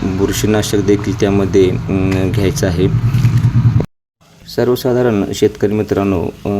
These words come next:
याच्यावरती कंट्रोल करण्यासाठी आपणाला, अ, चार ते पाच दिवसाच्या अंतराने आपणाला फवारणी ही घ्यावीच लागणार आहे. तर जादा प्रमाणात, अ, जर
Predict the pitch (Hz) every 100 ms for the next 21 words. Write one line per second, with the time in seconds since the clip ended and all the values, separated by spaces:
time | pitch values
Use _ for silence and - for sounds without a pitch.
0 | 101 101 101 107 104 117 120 131 - 107
1 | 107 101 113 104 98 101 - 104 92 95
2 | 87 87 92 - 98 95 95 104 - -
3 | - 127 123 - 117 117 113 120 - 107
4 | 113 110 107 101 - 101 101 95 98 92
5 | 95 - - - - - - 95 98 90
6 | 92 104 104 98 92 87 92 87 82 82
7 | 80 - - - - - - 104 95 98
8 | 92 107 120 110 107 110 101 113 110 107
9 | 101 101 98 107 107 107